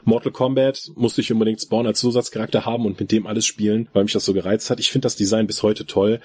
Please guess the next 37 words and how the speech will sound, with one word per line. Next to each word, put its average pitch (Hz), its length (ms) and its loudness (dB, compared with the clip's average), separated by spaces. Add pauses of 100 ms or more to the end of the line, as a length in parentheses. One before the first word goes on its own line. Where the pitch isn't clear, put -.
aber 104 560 2
ich - 200 0
hab 120 100 -2
das 107 120 0
schon 107 140 2
seit 107 220 0
Jahrzehnten 127 680 0
jetzt - 420 -2
nicht 110 320 0
mehr 113 80 2
die 107 80 2
Comics 117 380 -4
gelesen 110 420 0
und 101 140 -2
ich - 180 -4
weiß 101 200 0
auch 104 80 -4
nicht, 104 160 0
ob - 120 -6
mir 101 60 0
da 90 100 0
was 90 160 -4
fehlt 101 260 2
und 98 140 -6
ich 95 80 -8
hab - 80 -14
bis - 160 0
jetzt 101 160 0
auch - 120 -10
keinen 95 260 -2
Wunsch 98 180 -2
verspürt, 95 480 -2
jetzt - 240 0
da 90 100 0
nochmal 90 240 -2
neu 82 160 -2
einzusteigen. - 560 -8